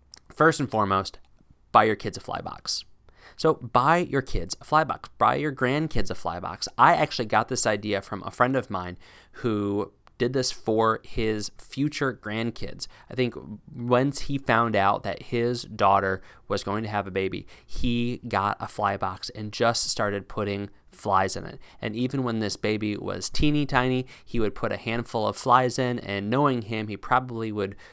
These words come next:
write in a journal or make notes about what fly it was, what the occasion was, why he put it in the fly box,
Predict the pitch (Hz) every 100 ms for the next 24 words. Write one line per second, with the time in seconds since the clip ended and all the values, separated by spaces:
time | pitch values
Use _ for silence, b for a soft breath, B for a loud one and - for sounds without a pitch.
0 | B - 113 123 117 107 95 107 113 117
1 | 113 95 98 101 107 - 98 101 101 -
2 | 98 90 - 127 - - 135 139 - 120
3 | 120 117 - B B - 120 - 139 131
4 | 131 127 123 117 117 113 110 113 131 -
5 | 123 120 117 104 101 101 98 -